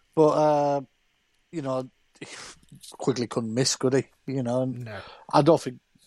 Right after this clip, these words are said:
Speaker 1: the defence were really to blame for it.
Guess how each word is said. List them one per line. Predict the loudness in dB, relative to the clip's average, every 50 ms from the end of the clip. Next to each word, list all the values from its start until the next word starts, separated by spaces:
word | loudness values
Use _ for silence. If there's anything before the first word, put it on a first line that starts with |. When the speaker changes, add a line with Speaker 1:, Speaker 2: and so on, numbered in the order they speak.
| _ _
Speaker 1:
the | -2 -2 -2
defence | -2 -6 -2 -2 -2 -2 -2 -4 -10 -8
were | -6 -6 -6
really | -4 -2 -2 0 0 0 0 0 -4 -4
to | -4 -4 -4
blame | 0 2 2 2 2 0 -2
for | -4 -4 -4
it. | -4 -6